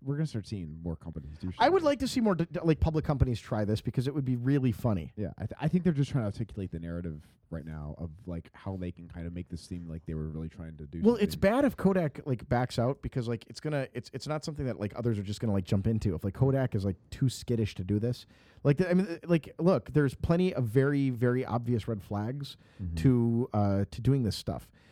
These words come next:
Speaker 2: And, like, Kodak apparently saw them, but it took, like, it took a couple weeks. <laughs> Um, but they should have seen them long before they actually did the announcement.
Speaker 1: Yeah. Um, and then kinda going to the next thing, you have,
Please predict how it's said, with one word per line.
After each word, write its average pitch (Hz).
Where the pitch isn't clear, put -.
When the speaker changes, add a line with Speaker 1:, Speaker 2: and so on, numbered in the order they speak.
Speaker 2:
And, 135
like, 131
Kodak 160
apparently 135
saw 117
them, 113
but 110
it 110
took, 143
like, 131
it -
took -
a -
couple 135
weeks. -
<laughs> 880
Um, 139
but 147
they 151
should 175
have 147
seen 160
them 127
long 120
before 104
they 104
actually 101
did 95
the 101
announcement. 92
Speaker 1:
Yeah. 82
Um, 98
and 139
then 147
kinda 143
going 123
to 104
the 98
next 151
thing, 104
you 101
have, 104